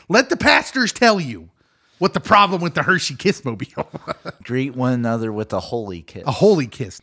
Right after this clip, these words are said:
Speaker 1: I'm betting it wasn't holy kisses.
Speaker 2: Um, it
Speaker 1: They were
Speaker 2: probably
Speaker 1: kisses
Speaker 2: is
Speaker 1: of chocolate, and chocolate is of the devil.
Speaker 2: Kisses of betrayal. <laughs>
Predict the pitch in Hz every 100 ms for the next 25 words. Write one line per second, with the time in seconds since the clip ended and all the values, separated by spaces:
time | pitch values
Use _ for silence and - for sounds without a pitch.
0 | - 113 113 113 104 101 101 92 87 107
1 | 95 98 - 92 - 87 - - - 104
2 | 107 104 101 95 87 95 104 120 104 143
3 | 151 147 127 110 - - 127 - 131 90
4 | 98 - 156 - 196 117 180 285 392 -
5 | 453 415 180 - _ _ _ _ _ 147
6 | _ - - 170 160 160 135 139 95 101
7 | - - 127 127 104 76 76 _